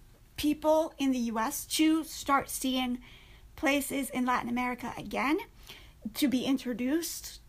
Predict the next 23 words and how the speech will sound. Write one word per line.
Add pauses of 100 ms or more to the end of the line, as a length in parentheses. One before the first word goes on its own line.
(120)
to (1300)
different
musics
and
different
traditions, (320)
and (1160)
this
time
Mexico
a
bit
more
as
well, (540)
in
the
same
way
that
it
had (160)
with